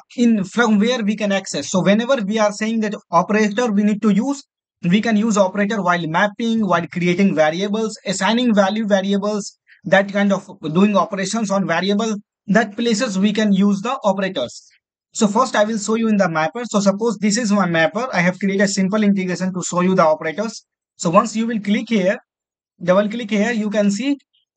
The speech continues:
in the right hand corner, you can see the icon. Once you will expand here, you can see the functions, components, right? In components, we have functions and operators.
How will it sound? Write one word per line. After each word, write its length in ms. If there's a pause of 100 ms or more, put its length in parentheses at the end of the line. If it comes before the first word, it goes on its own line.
(100)
in 200
the 160
right 260
hand 260
corner, 340
you 200
can 160
see 80
the 120
icon. 400
Once 240
you 120
will 100
expand 400
here, 240
you 160
can 220
see 100
the 240
functions, 640
components, 640
right? 180
In 220
components, 560
we 80
have 300
functions 440
and 140
operators. 560